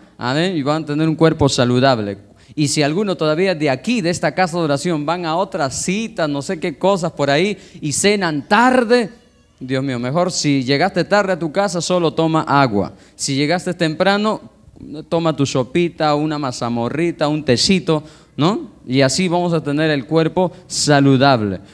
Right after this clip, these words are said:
Porque de lo contrario, si comes tarde, ya está entrando la muerte, ya no la vida.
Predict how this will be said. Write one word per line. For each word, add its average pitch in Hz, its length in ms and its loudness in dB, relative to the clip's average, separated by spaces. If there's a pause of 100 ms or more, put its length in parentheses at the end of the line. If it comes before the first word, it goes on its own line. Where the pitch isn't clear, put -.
(100)
Porque 156 360 0
de 135 100 0
lo 139 140 0
contrario, 147 640 -2
si 131 180 -4
comes 185 480 0
tarde, 214 520 0
ya 160 160 2
está 175 320 -2
entrando 180 480 -2
la 135 140 2
muerte, 147 440 0
ya 147 140 2
no 160 140 2
la 135 160 4
vida. 127 380 4